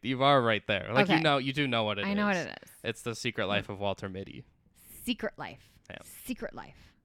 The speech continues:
Speaker 1: Did you read that book? Is
Speaker 2: I
Speaker 1: that how
Speaker 2: did.
Speaker 1: you got there?
Speaker 2: Yeah.
Speaker 1: Yeah, I think The Secret Life of Walter Mitty is kind of, like, a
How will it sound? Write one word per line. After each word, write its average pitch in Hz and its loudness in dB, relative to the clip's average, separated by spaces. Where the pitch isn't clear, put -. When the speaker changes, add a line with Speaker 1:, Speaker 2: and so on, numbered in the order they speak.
Speaker 1:
Did 120 -2
you 95 -6
read 104 -8
that 101 -4
book? 120 -4
Is 107 -2
Speaker 2:
I 98 2
Speaker 1:
that 98 0
how 117 2
Speaker 2:
did. 117 4
Speaker 1:
you 123 -2
got 127 -2
there? 135 -12
Speaker 2:
Yeah. 180 0
Speaker 1:
Yeah, 170 4
I 135 -4
think 175 -2
The 165 -2
Secret 151 -2
Life 127 2
of 120 -16
Walter 117 -4
Mitty 113 0
is 98 -6
kind 110 -2
of, 104 -6
like, 104 -6
a 104 -4